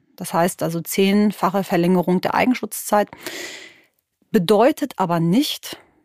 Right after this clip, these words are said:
dass ich in dieser Zeit überhaupt keine Strahlung, ähm, abbekomme, sondern ich bräune auch in der Zeit. Ähm, aber es ist eben so, dass, ähm, weniger durchkommt, wenn man so möchte. Und entsprechend kann man auch, um deine Frage zu beantworten,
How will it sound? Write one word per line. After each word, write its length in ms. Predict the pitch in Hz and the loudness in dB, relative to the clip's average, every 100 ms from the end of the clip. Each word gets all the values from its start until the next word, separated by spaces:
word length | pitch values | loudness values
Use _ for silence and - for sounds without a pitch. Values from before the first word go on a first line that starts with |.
| _ | _
dass 160 | - 185 | -8 -6
ich 260 | 202 - - | -6 -8 0
in 220 | 190 165 | 0 2
dieser 300 | 208 214 - | 2 2 0
Zeit 260 | 208 185 | -2 -2
überhaupt 320 | - 180 180 - | -2 -2 -4 -4
keine 240 | 170 156 | -2 -2
Strahlung, 720 | - - - 277 160 147 151 - | -2 -2 0 0 0 -4 -6 -6
ähm, 320 | 165 160 165 - | -4 -4 -6 -8
abbekomme, 560 | - 180 - 165 170 | -8 -6 -4 -4 -2
sondern 300 | 175 185 175 | -4 -2 -2
ich 180 | 165 - | -4 -6
bräune 360 | - 175 254 - | -2 2 2 2
auch 140 | 247 | 0
in 100 | 240 | 0
der 160 | 220 214 | -2 -2
Zeit. 520 | - 196 190 196 - | -4 0 0 0 -4
Ähm, 380 | 190 185 180 180 - - - - - | -2 0 0 -2 -6 -18 -20 -10 0
aber 360 | 196 196 208 | 2 4 2
es 120 | - 208 | 2 -4
ist 140 | - | -8
eben 280 | - 196 190 | -4 -2 -2
so, 220 | 185 202 | 0 0
dass, 300 | 190 185 - | 0 -4 -4
ähm, 560 | - 180 175 175 180 175 - | -2 -2 0 -2 -2 -4 0
weniger 560 | 226 247 208 - - - - | 4 4 2 -4 -10 -16 -16
durchkommt, 520 | - - - 156 156 | -12 -12 -10 -10 -8
wenn 100 | 147 | -6
man 160 | 151 160 | -6 -6
so 80 | 165 | -8
möchte. 560 | 156 151 - - 160 | -8 -8 -12 -10 -10
Und 440 | 160 170 165 160 - | -6 -4 -4 -4 -4
entsprechend 560 | 185 - 190 175 226 | -4 -2 -4 -2 -2
kann 240 | - 156 165 | -2 0 2
man 300 | 202 269 - | 4 4 2
auch, 420 | 160 202 302 - | 2 4 2 -2
um 100 | 185 | -4
deine 220 | 160 170 | -2 -2
Frage 340 | - 165 170 185 | 0 0 0 -2
zu 140 | 170 | -6
beantworten, 640 | - 180 165 180 185 208 | -4 -2 -2 0 -2 -4